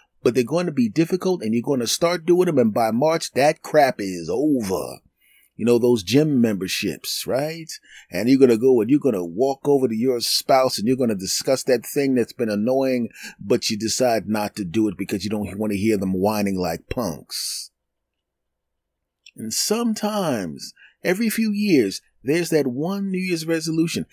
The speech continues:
It's never really the big one. It's always, like, the little punk one, right? And somehow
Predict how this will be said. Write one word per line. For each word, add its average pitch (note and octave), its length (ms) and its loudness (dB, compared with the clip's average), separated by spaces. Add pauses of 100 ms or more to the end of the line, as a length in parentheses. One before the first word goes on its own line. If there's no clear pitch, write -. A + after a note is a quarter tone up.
(220)
It's D3 160 0
never G3 340 4
really F3 280 4
the A#2+ 120 4
big A2+ 300 4
one. A2 80 -2
It's A#2 100 -2
always, F#3+ 260 -2
like, D3+ 140 2
the A#2+ 80 -4
little B2 240 2
punk C#3+ 320 -4
one, F2+ 200 -6 (380)
right? F3 480 -4
And A#2 240 -2
somehow F#3+ 840 -2